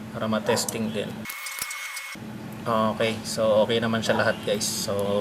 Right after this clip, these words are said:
ngayon, ka-assemble na tayo. Didikit na natin siya sa ating board.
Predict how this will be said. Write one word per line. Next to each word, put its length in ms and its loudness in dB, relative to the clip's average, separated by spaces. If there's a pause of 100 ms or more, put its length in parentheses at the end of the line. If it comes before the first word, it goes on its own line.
(160)
ngayon, 320 4 (400)
ka-assemble 480 4
na 80 4
tayo. 400 6 (1400)
Didikit 460 2
na 100 6
natin 140 4
siya 160 4
sa 160 10
ating 160 6
board. 260 10